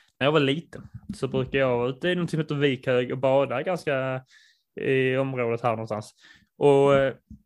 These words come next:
så kunde man då bada på lite, det var grunt vatten och så var det som en sjö, havsbottenlera, liksom. Eh,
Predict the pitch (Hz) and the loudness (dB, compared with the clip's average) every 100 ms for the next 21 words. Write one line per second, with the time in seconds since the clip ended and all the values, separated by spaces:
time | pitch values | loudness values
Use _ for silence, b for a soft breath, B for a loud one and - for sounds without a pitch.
0 | - - _ _ - - - 143 143 143 | -20 -20 _ _ -18 -10 -4 0 2 2
1 | 131 131 131 - 127 127 - 185 185 202 | 2 2 2 0 -2 -2 -6 -4 0 2
2 | 175 - 170 - 139 135 139 - 139 127 | 0 2 -2 -2 -6 -6 -6 -2 -2 0
3 | 123 117 123 - 127 127 120 101 117 139 | -2 -2 -4 0 4 4 2 0 0 0
4 | - 127 117 - 110 101 107 - - - | 0 -4 -4 -4 -4 -6 -8 -12 -14 -12
5 | 117 - _ - 123 117 117 | -14 -16 _ -10 -8 -6 -6